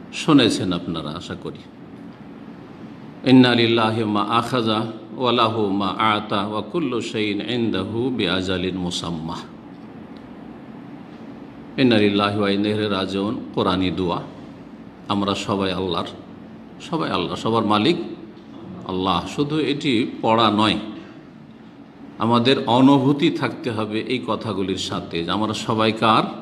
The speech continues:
আল্লাহর। আমাদের মালিক কে? ওয়া ইন্না ইলাইহি রাজিউন। সুতরাং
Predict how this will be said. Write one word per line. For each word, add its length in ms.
আল্লাহর। 340
আমাদের 360
মালিক 420
কে? 380
ওয়া 160
ইন্না 440
ইলাইহি 480
রাজিউন। 680
সুতরাং 600